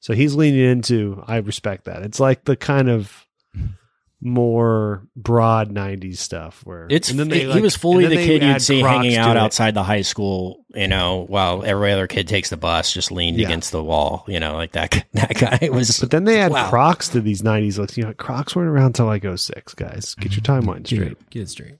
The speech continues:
Speaker 3: Yeah.
Speaker 2: Funny
Speaker 1: Um,
Speaker 2: story, funny side a-, about Crocs. I heard, um, Mike Judge has been on the, on the press tour lately.
Speaker 1: Yeah, yeah.
Speaker 2: Uh,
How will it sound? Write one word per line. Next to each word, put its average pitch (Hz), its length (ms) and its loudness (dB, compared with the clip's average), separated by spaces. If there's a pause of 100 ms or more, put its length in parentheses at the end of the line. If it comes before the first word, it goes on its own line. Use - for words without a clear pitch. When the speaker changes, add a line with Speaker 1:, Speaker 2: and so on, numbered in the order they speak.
(160)
Speaker 3:
Yeah. 87 80 -20 (600)
Speaker 2:
Funny 131 240 4
Speaker 1:
Um, 135 40 4
Speaker 2:
story, 131 480 4
funny 123 280 0
side 107 320 2
a-, 92 200 -4
about 92 260 -2
Crocs. - 580 -2 (260)
I 95 120 -2
heard, 101 300 -2
um, 82 420 -2 (1000)
Mike 104 220 0
Judge 95 520 0 (140)
has 87 160 -10
been 95 160 0
on 92 140 0
the, 92 160 -2
on 92 100 -12
the 90 60 -8
press 101 280 -2
tour 107 460 0
lately. 104 320 0
Speaker 1:
Yeah, 104 200 2 (960)
yeah. - 320 -8
Speaker 2:
Uh, 87 440 -2